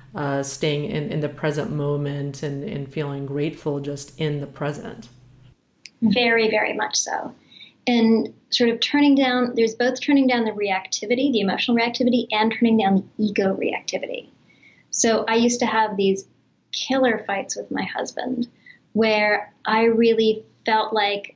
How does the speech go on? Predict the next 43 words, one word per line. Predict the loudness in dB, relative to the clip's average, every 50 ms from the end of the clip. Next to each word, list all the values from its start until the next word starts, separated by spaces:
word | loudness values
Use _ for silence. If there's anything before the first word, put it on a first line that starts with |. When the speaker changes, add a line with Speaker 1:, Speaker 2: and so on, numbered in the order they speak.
| _ -6
Speaker 2:
I | -4 -2
wasn't | 0 0 2 2 2 2
being | 4 4 4 4
heard | 4 2 2 0 2 2 2 0 0 -2 -6 _ _ _ _ _ _ -4
and | -4 -2 -2
I | 0 0 0
was | 0 -2 -4
clearly | -6 -4 -2 0 0 0 -2 -4 -4 -2
right. | -2 0 0 0 -2 -2 -4 -4 -6 -10 -10 _ _ _ _ _ _ 0
And | 2 4 4
so | 4 2
why | 2 2 2
wasn't | 0 0 0 -2 -2
he | 0 -2
hearing | -2 -2 -2 -2 0 0
me | 2 2
when | 2 2 0
I | -2
was | -4 -4 -6 -4
right? | -4 -2 -2 -2 -4 -2
And | 0 2
when | 2 2
he | 2
didn't | 0 -2 -4 -4 0
hear | 0 0 2
me, | 2 0 0 0
I | -2 -4 -4
then | -2 -4 -2
felt | -2 -4 -4 -4 -4 -4
rejected. | -2 -2 -2 -4 -4 -4 -2 0 0 0 0 0
So | -2 0
I | 2 0
would | 0 0
then | 0 -2 -2
scream | -2 -2 -2 0 2
louder, | 2 2 2 0 0 2 2 2
which | 2 2 0 0 -2
would | -2 0
then | 0 -2 -2 -2 -4 -10 -16 -16 _ -4
make | -4 -4 -2 -4
him | -4 -2
react | -2 -2 -4 -8 -10 -14 _ -12
poorly. | -10 -8 -8 -10 -10